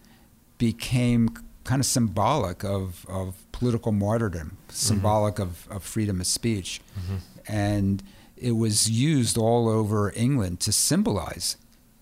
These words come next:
Speaker 1: that. And then it, it spread to, uh, the, the, the, the colonies, and, uh, it, it, it became, uh, widespread as a symbol of protest with Alexander McDougall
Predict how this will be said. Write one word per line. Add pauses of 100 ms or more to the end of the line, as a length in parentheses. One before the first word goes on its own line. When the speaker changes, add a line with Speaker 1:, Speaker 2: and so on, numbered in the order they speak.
(300)
Speaker 1:
that. (1040)
And
then
it, (100)
it
spread
to,
uh,
the,
the,
the,
the
colonies, (440)
and, (100)
uh,
it, (100)
it, (180)
it
became, (360)
uh,
widespread
as
a
symbol
of
protest
with
Alexander
McDougall